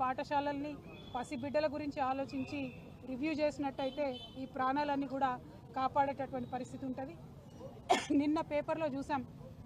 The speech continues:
నారాయణపేటలో హాస్టల్లో అన్నంలో పురుగొచ్చిందని చెప్పి పిల్లలందరూ ధర్నా చేస్తే స్వయంగా ముఖ్యమంత్రి గారు మరి రివ్యూ చేసిన తర్వాత తెల్లారి మర్నాడు కూడా మళ్ళీ అదే సీన్ రిపీట్ అయితే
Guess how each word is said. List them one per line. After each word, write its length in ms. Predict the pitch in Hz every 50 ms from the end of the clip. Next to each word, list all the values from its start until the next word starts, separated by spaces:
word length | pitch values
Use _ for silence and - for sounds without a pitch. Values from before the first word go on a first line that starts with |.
| - 240 240
నారాయణపేటలో 800 | 247 262 277 294 311 320 302 - - 311 302 294 - 311 311 294 262 254 - - - - - - - - - - - - - - - - - -
హాస్టల్లో 600 | 247 269 269 - - 330 311 311 311 302 302 285 240 - - - - - - - 233 254
అన్నంలో 340 | 269 285 311 302 302 311 294 -
పురుగొచ్చిందని 640 | 269 277 285 269 302 294 294 294 277 285 285 277 254 269
చెప్పి 180 | 262 262 285 269 -
పిల్లలందరూ 480 | 262 254 269 269 277 277 269 262 269 254 220
ధర్నా 220 | 240 233 247 262 262 240
చేస్తే 280 | 254 247 240 - 294 311 330 - - - - - - - - -
స్వయంగా 420 | - 254 254 277 302 320 339 349 330 311
ముఖ్యమంత్రి 420 | 302 - 311 311 302 311 285 302 294 302
గారు 200 | 294 294 294 277 254 240 240 - - - - -
మరి 140 | 247 254 262 277
రివ్యూ 180 | 254 302 311 277 302
చేసిన 240 | 294 285 - 294 262 277
తర్వాత 320 | 254 254 269 277 285 - 330 339 339 - - - - - - - -
తెల్లారి 380 | - 269 294 311 320 330 320 320 285 285
మర్నాడు 300 | 285 294 302 320 330 320 302
కూడా 120 | 320 320 311 294 285
మళ్ళీ 200 | 277 277 294 294 277
అదే 120 | 269 277 269 -
సీన్ 200 | - 262 262 247 262
రిపీట్ 260 | 262 - 269 254 - 254
అయితే 220 | 247 247 - 277